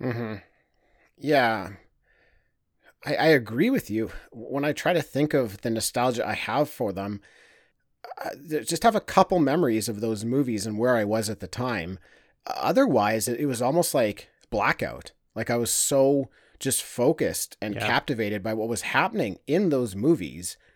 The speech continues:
Speaker 2: Yeah.
Speaker 1: that I, I, I wasn't even, I wasn't even in the room anymore. I was, like, just in the movie. I was so
Speaker 2: Yeah.
Speaker 1: focused on it. So I don't have a lot of, like, this is what was happening in the room, or this is, you know, somebody came in and, like, gave me a bag of candies to watch the movie with. It's just, like,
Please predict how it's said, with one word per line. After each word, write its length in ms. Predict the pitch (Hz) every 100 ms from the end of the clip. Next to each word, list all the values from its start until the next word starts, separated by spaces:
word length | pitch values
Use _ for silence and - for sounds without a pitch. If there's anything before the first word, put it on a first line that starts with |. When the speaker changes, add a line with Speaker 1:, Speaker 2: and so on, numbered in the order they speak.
| -
Speaker 2:
Yeah. 180 | 117 92
Speaker 1:
that 160 | 135 135
I, 100 | 135
I, 200 | 131 120 107 -
I 60 | 135
wasn't 260 | 147 160 165
even, 260 | 135 113 -
I 60 |
wasn't 240 | 135 147 147
even 420 | 131 117 95 87 - -
in 160 | 143
the 100 | 131
room 280 | 101 120 180
anymore. 380 | 110 98 92 90
I 40 | 95
was, 180 | 107 101
like, 180 | 101 98
just 220 | 113 -
in 180 | 143 135
the 60 | 120
movie. 360 | 110 117 85
I 60 | 87
was 140 | 95
so 140 | - 113
Speaker 2:
Yeah. 120 | 139
Speaker 1:
focused 340 | 104 120 -
on 140 | 87 92
it. 100 | -
So 80 |
I 40 | 123
don't 160 | 170
have 240 | - 143 127
a 40 |
lot 200 | 104 110
of, 120 | 107
like, 240 | 110 104 - - - -
this 220 | 135 -
is 140 | 117
what 120 | 123
was 120 | 123 120
happening 380 | 120 110 123
in 100 | 117
the 80 | 120
room, 440 | 120 160 139 117 104
or 160 | 98
this 260 | 98 113 -
is, 260 | 110 101 - - - -
you 80 | -
know, 60 | 110
somebody 360 | - 139 131
came 340 | 123 - 127 131
in 160 | 127
and, 120 | 113 107
like, 400 | 98 92 - - _ _ _ 113 117 160 135
gave 280 | 127 131 127
me 280 | 120 120 117
a 180 | 104 95
bag 360 | 85 113 110
of 80 | 95
candies 460 | - 139 123 107 -
to 80 | 110
watch 280 | 107 98
the 80 | -
movie 300 | 101 135 127
with. 200 | 98 92
It's 140 | 104 -
just, 220 | 127 -
like, 320 | 110 98 -